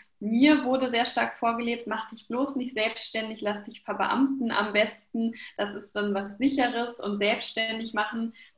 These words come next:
ist immer unsicher und heißt selbst und ständig und man hat im Prinzip von morgens bis abends nur Kopfschmerzen. Deswegen war Selbstständigkeit schon mal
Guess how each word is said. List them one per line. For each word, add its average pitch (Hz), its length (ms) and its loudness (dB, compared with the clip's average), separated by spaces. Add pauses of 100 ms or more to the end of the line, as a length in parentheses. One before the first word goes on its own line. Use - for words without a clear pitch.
ist - 180 -4
immer 226 300 2
unsicher 247 640 2
und 226 220 -4 (1000)
heißt 226 360 0
selbst 226 440 6
und 226 120 0
ständig 240 520 2
und 208 140 -4
man 208 180 2
hat 233 140 4
im 233 160 -2
Prinzip - 340 -8
von 208 140 -4
morgens 196 340 0
bis - 140 -10
abends 202 320 0
nur 202 100 -6
Kopfschmerzen. - 960 -8 (420)
Deswegen 226 680 0 (200)
war 214 280 0
Selbstständigkeit 247 960 0
schon 220 240 -2
mal 208 360 2